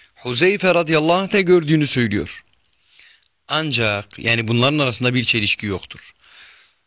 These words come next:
Ayşe annemizin dediği doğrudur. Aleyhisselatü Vesselam oturarak bevlederdi ve buna çağırırdı. Onun sünneti budur. Ancak ayakta bevletmek sünnet değil,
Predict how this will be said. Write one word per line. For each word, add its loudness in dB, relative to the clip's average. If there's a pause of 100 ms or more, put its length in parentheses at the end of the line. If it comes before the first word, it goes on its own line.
Ayşe -2
annemizin 0
dediği 2
doğrudur. 2
Aleyhisselatü -2
Vesselam 0
oturarak 0
bevlederdi 0
ve 2
buna 4
çağırırdı. -2
Onun 2
sünneti -2
budur. -8 (800)
Ancak -4
ayakta -2
bevletmek 0
sünnet -2
değil, 0